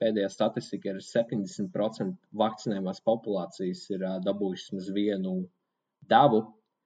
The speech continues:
un, ā, pārsvarā tas ir Pfizers, un cik es lasīju, iespējams,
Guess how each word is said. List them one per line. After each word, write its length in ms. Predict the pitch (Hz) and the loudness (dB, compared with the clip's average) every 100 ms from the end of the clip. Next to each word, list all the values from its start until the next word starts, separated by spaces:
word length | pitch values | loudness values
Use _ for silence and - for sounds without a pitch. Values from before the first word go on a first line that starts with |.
| _ _ _ _ | _ _ _ _
un, 480 | 107 101 98 98 95 95 | -2 0 2 0 0 -2
ā, 240 | 92 95 95 | -2 -2 0
pārsvarā 400 | - 120 - 123 | 4 6 6 2
tas 140 | - - | 2 -4
ir 120 | - | 2
Pfizers, 640 | 139 170 180 160 139 - - - | 4 6 6 6 4 -4 -20 -8
un 100 | 110 | -6
cik 200 | 110 120 123 | -2 -4 -6
es 80 | - | 0
lasīju, 480 | 127 143 147 120 107 - - _ - | 4 4 4 4 4 0 -14 _ 2
iespējams, 880 | 139 147 - - 190 196 247 - - | 4 4 2 0 2 2 -2 -8 -18